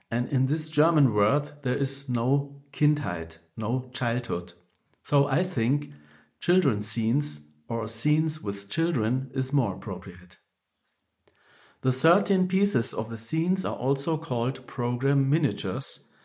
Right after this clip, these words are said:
as with the pieces from the album for the young. The thirteen of the scenes are also called program miniatures.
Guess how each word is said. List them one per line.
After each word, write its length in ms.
as 360
with 220
the 80
pieces 580
from 300
the 100
album 540
for 200
the 120
young. 440
The 100
thirteen 760
of 200
the 80
scenes 560
are 120
also 380
called 420
program 460
miniatures. 640